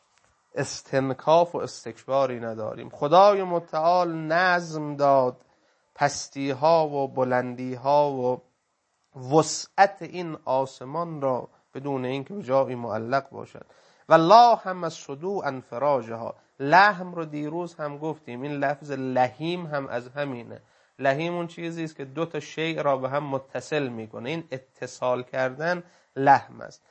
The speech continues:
و لاحم، خدای متعال الساق کرد به هم، چسبوند به هم شکاف‌ها و گسستگی‌ها را. از یک طرف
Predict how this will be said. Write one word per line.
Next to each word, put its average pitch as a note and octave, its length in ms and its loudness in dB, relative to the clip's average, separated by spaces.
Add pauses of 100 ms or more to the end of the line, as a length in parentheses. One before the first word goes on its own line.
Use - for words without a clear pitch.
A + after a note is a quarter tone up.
(280)
و D3 100 4
لاحم، D#3+ 800 6
خدای E3 540 -2
متعال D#3 760 0 (420)
الساق D#3+ 800 4
کرد B2+ 300 -4
به A#2 80 -8
هم، A#2 220 -10
چسبوند C#3+ 840 -10
به B2 100 -4
هم C#3+ 320 4 (260)
شکاف‌ها C#3+ 1400 2
و C#3 380 -6
گسستگی‌ها A2 1120 -10
را. - 120 -10 (380)
از D#3+ 260 8
یک F3+ 460 -6
طرف F#3+ 320 -2